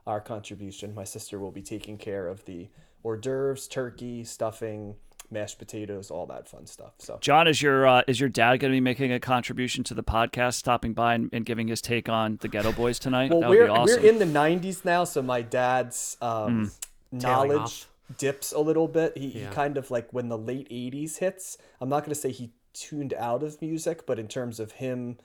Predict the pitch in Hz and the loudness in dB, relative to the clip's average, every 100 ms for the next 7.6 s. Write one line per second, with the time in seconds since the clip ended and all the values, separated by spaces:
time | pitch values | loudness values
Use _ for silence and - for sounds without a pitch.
0 | _ _ _ - 123 120 120 107 - 135 | _ _ _ -2 0 -2 -6 -8 -6 -2
1 | 113 98 95 101 110 110 127 131 - 139 | -2 -2 -6 -10 -10 -8 -8 -8 -4 -4
2 | 135 151 156 - - 120 104 104 185 - | -4 -6 -6 -10 -10 -10 -8 -6 -6 -4
3 | - 165 131 127 - 113 101 90 92 82 | 0 2 0 -4 -8 -8 -6 -6 -6 -10
4 | 95 - 98 82 110 _ _ _ - 127 | -14 -12 -10 -10 -16 _ _ _ -6 -6
5 | 113 107 101 92 95 - 104 104 113 101 | -4 -8 -10 -10 -14 -12 -12 -8 -8 -8
6 | - - 110 78 65 98 - 78 - _ | -12 -10 -8 -8 -12 -12 -8 -8 -10 _
7 | _ _ _ - 107 85 | _ _ _ -10 -8 -8